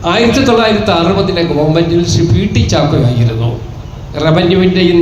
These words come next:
ദേവസ്വത്തിൻ്റെയും മന്ത്രിയായിരുന്നത്. അപ്പോൾ വിശ്വാസമുള്ള ആരെ വേണമെങ്കിലും ഈ ചുമതല ഏൽപ്പിക്കാം എന്നതിന് മുമ്പുള്ള പൂർവ്വകാല ചരിത്രം നമ്മുടെ മുമ്പിൽ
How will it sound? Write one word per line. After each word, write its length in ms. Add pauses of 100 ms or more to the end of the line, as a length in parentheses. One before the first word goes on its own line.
(120)
ദേവസ്വത്തിൻ്റെയും 960
മന്ത്രിയായിരുന്നത്. 800 (840)
അപ്പോൾ 140 (120)
വിശ്വാസമുള്ള 640 (160)
ആരെ 240 (100)
വേണമെങ്കിലും 540 (100)
ഈ 60 (120)
ചുമതല 300 (140)
ഏൽപ്പിക്കാം 500 (100)
എന്നതിന് 400
മുമ്പുള്ള 340 (680)
പൂർവ്വകാല 480 (180)
ചരിത്രം 400
നമ്മുടെ 260
മുമ്പിൽ 220